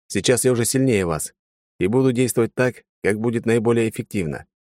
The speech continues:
И в первую очередь мне нужно будет поговорить с союзниками. Не зря же столько лет я их собирал. В противостоянии с Люциусом любой камешек на весах может стать решающим.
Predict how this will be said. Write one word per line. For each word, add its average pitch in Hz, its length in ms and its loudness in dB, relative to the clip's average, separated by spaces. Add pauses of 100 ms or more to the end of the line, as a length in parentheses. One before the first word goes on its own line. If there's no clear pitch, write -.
(460)
И 95 80 0
в - 80 -8
первую 156 340 4
очередь 82 460 -2 (100)
мне 95 220 0
нужно 131 320 2
будет 117 280 -2
поговорить 113 500 0
с - 40 -2
союзниками. 95 680 -2 (420)
Не 92 180 0
зря 117 340 2
же 101 120 -2
столько 98 360 -2
лет 98 240 0
я 92 120 0
их 85 80 -6
собирал. 90 520 -4 (560)
В - 40 -20
противостоянии 127 680 0
с - 120 -4
Люциусом 117 580 0
любой 110 300 0
камешек 120 520 -2
на 92 100 0
весах 90 380 -2
может 87 280 -2
стать 85 240 -6
решающим. 80 680 -4